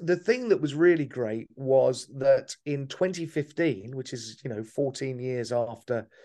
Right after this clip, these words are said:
Phoenix Nights came out, and I'd done, I'd played, uh, Clinton on a couple of things with Peter. Uh,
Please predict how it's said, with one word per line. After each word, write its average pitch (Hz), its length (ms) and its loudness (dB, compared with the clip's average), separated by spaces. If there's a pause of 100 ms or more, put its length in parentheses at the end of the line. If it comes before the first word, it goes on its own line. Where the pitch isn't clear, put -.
(220)
Phoenix 120 340 -4
Nights 120 240 -2
came 117 300 -4
out, 110 240 -4 (480)
and 135 100 0
I'd 147 120 0
done, 190 200 4
I'd 156 160 0
played, 170 420 0
uh, 135 220 2
Clinton 131 320 -4
on 117 80 -6
a 113 60 -6
couple 127 220 -6
of - 80 -14
things 110 260 -8
with 110 100 -12
Peter. 101 520 -8 (240)
Uh, 107 160 -6